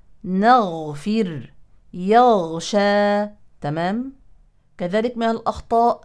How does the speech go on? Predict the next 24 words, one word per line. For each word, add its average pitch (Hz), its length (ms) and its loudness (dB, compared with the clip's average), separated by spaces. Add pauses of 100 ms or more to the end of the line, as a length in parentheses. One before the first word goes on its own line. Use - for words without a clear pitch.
ضم 277 460 -2
الشفتين 254 1120 -2
مع 220 220 0
الغين، 165 680 -6 (360)
هذا 247 380 0
الخطأ 226 460 -4
يرد 220 320 -2
مع 202 340 0
جميع 208 500 -2
حروف 208 300 -6
التفخيم، 147 680 -10 (400)
فالبعض 185 520 -2
يقول: 233 540 -4 (260)
"فأنجيناه 214 1300 -2
وأهله 196 960 -4
إلا 220 320 -4
امرأته 180 1000 -6
كانت 214 500 -2
من 220 220 -2
الغابرين". 190 1400 2 (260)
من 202 200 -2
الغا، 185 800 2
اسمعوا 180 360 -4
الصوت، 233 580 -2